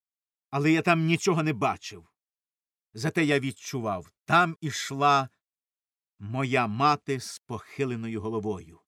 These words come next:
Я відчував, пахне м'ятою. Я гладив її милу голову з нальотом стріблястої сивини. Але раптом переді мною виростала загірна даль.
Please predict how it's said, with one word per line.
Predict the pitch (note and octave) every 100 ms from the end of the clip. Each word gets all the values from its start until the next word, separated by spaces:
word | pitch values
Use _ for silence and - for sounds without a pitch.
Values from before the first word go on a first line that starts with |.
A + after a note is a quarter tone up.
| _ _
Я | A#2 D#3 D3
відчував, | D#3 - - D#3 C#3 A2 E2+ E2 _ _ _ _ _ _ _ _ -
пахне | F3+ D3 - C#3 C3
м'ятою. | A#2+ A2 G2+ - F2+ F2 _ _ _ _ _ _ -
Я | E3 F3
гладив | D3 D#3+ D3 C#3+
її | C#3+ D3
милу | D3 D3+ C#3+
голову | B2 D3+ D3 C#3+
з | A2+
нальотом | C#3 D3 C#3+ C#3
стріблястої | B2 - C3+ C3 C3+ B2+ - C#3 B2+
сивини. | - B2+ A#2+ A#2 G#2 E2 _ _ _ _ _ _ _ _ _ _
Але | - C3 C3+
раптом | D3 - C#3+ B2+
переді | C3+ B2+
мною | C3+ D3 C#3+
виростала | C3+ C3+ - D3+ C#3+ B2+
загірна | C3+ A2+ D3+ C#3 C#3
даль. | C3 G2+